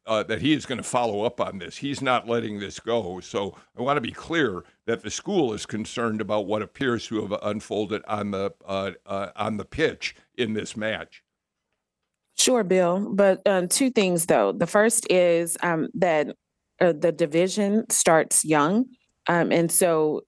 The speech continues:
Speaker 2: while the principal may be doing, uh, the best that the principal is able to do,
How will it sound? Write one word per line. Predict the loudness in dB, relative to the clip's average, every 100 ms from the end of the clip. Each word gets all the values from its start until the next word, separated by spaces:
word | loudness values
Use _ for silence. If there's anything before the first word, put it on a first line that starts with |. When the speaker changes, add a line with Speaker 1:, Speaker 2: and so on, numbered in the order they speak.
| _ -2
Speaker 2:
while | 2 4
the | 2
principal | -2 -4 -4 0 0
may | 2 0
be | -2
doing, | 0 2 2 2 0 -6 -14 -8 -4
uh, | -2
the | -2
best | 0 0 0 -2
that | 0 4 2 2
the | -2
principal | -2 -4 0 2 2
is | 2 0
able | 0
to | -4 -8
do, | -2 2 2 0